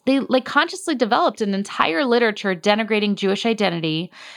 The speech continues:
which then combined with the political power that came to the church led to the persecution of Jews. Sidebar, there's been a lot of, like, beautiful repair on this by heads of church, et cetera, over the years. But this is, this is,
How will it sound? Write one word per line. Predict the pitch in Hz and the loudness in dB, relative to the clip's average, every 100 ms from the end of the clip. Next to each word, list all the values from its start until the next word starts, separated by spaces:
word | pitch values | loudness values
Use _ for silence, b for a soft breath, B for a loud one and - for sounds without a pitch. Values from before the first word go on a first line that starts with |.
| B | B
which | 233 - | 2 4
then | 285 339 | 2 2
combined | 320 226 208 208 | 0 2 2 -2
with | 196 190 - | -6 -8 -12
the | 190 | -8
political | 208 202 214 262 254 | -4 -2 -2 0 -4
power | 214 185 175 165 | 0 2 2 0
that | 165 160 | -4 -8
came | - 196 202 | -6 -4 -4
to | 214 | -6
the | 202 | -6
church | - 339 208 180 - B B - | 0 2 2 -2 -12 B B 0
led | 214 226 214 | 4 2 0
to | 226 | -6
the | 196 | -6
persecution | 190 180 180 170 - 170 | -6 -8 -10 -12 -8 -8
of | 156 | -8
Jews. | - - - - _ - | -10 -10 -16 -18 _ -2
Sidebar, | 254 277 285 269 269 262 - | 2 2 4 2 2 -2 -4
there's | 208 180 | -4 -4
been | 208 | -2
a | 196 | 0
lot | 185 196 190 | 4 4 2
of, | 175 | -2
like, | 180 175 - _ _ - | -4 -4 -8 _ _ -10
beautiful | 185 185 185 185 170 | -4 -4 -2 -2 -2
repair | 170 - 254 247 208 | -4 -2 2 4 4
on | 175 160 | 2 0
this | 151 165 - - - - | -6 -8 -14 -18 -12 0
by | 185 185 185 180 175 170 - _ - | 2 4 0 -2 -4 -6 -12 _ -4
heads | 196 175 | -2 -2
of | 160 | -4
church, | - 180 165 - - | -6 -2 -2 -4 -14
et | - | -16
cetera, | - 160 160 143 104 - 175 | -4 -2 0 0 -2 -4 -10
over | - 131 | -6 -4
the | - | 0
years. | 302 220 - - - _ _ _ _ | 2 2 -2 -14 -20 _ _ _ _
But | 208 208 | -6 -2
this | 262 | -2
is, | 269 233 - | -2 -6 -4
this | 240 240 | -4 -4
is, | 254 233 | -8 -12